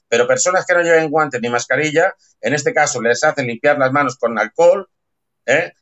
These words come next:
Y les recomiendan que se ponga mascarilla, un pañuelo o algo. Es coger los productos básicos que necesitemos,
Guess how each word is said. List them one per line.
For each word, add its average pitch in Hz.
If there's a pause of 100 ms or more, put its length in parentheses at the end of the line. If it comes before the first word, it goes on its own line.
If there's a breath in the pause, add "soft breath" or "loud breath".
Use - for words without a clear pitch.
Y 131
les 127
recomiendan 127
que 143
se 123
ponga 127
mascarilla, 135
un 135
pañuelo 131
o 101
algo. 87 (300)
Es 147
coger 147
los 147
productos 139
básicos 135
que 139
necesitemos, 139